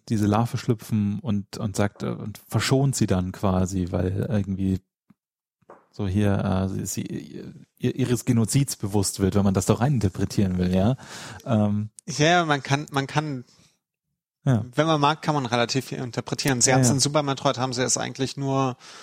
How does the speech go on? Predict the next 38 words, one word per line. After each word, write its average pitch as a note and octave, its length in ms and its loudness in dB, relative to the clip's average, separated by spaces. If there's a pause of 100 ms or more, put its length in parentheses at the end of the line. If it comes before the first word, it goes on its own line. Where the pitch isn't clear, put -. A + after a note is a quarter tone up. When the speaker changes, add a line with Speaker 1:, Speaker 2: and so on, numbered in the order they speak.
(640)
Speaker 2:
naja, A#2 200 2
da G#2+ 100 0
haben A#2 120 -2
sie A2 100 0
es A2+ 60 -2
ja A2 360 2
mehr A2 160 -2
oder A2+ 140 -2
minder A#2 240 -4
perfektioniert. A2+ 760 -4 (220)
Speaker 1:
Hm. G#2+ 300 0 (200)
Speaker 2:
Das, - 260 0
das - 460 -2 (200)
ganze A2 540 -2
Storytelling, G#2+ 640 -2
das A2 140 -4
haben A2+ 120 -4
sie G#2+ 60 -2
ja G#2+ 140 0
so, A2 420 -4 (200)
Speaker 1:
Ja. B2 140 4 (880)
Speaker 2:
ähm, G#2 540 -2 (1500)
in, A#2+ 140 -4
in C3 180 -4
der A#2+ 180 4
Qualität A#2 920 0
wurde A#2 240 -6
das A2+ 220 -2
ja, G#2+ 380 0
mit, A2 220 -6
mit A#2 180 -2
Fusion A#2+ 360 0
haben A#2 120 2
sie A2+ 80 2
ja A#2 60 4
Texte - 340 0
eingeführt. G#2+ 460 -4
Speaker 1:
Hm. G#2+ 300 2